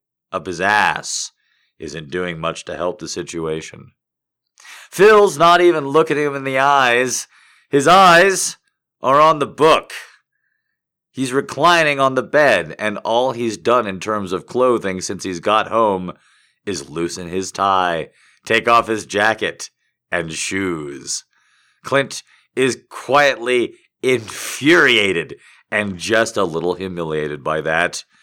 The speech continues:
When he's over here, he's all fucked up, and Phil looks like he could be on his lunch break. "I'm not trying at all,"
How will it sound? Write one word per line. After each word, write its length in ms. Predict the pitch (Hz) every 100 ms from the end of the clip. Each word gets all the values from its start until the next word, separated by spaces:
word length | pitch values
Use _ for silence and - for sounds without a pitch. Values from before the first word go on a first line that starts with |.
| _ _ _
When 140 | 95
he's 220 | 107 113 -
over 320 | 120 131 135 135
here, 640 | - 139 131 117 104 - _ _
he's 320 | _ 123 120 117 -
all 380 | 110 123 131 131
fucked 480 | - 131 127 -
up, 340 | 127 104 - - _ _ _ -
and 200 | 107 98
Phil 400 | - 123 131 131
looks 260 | 123 -
like 240 | 110 110 110
he 200 | 117 117
could 280 | 101 80 67
be 260 | 104 113
on 180 | 90 76
his 340 | 71 98 101
lunch 440 | 73 78 87 76 -
break. 300 | - - - - _ _ _ _ _ _ _ _ _ _ _ _ _ _
"I'm 120 | 107
not 200 | 143 127
trying 340 | - 127 139 135
at 80 | 131
all," 420 | 160 - -